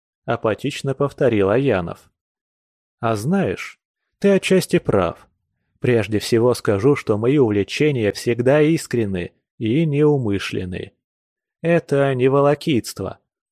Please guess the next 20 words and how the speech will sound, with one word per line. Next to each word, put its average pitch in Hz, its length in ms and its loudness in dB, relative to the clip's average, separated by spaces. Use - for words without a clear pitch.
Знай 135 500 0
однажды 139 640 0
навсегда. 113 760 -2
И 123 120 0
когда 120 680 0
мой 120 340 2
идол 117 560 2
хоть 147 360 0
одной 143 420 0
чертой 143 440 0
подходит 147 500 -2
к - 80 -6
идеалу, 120 680 2
который 156 380 2
фантазия 127 640 0
сейчас 139 420 -2
создаёт 117 520 0
мне 120 320 0
из 95 100 -2
него, 110 520 0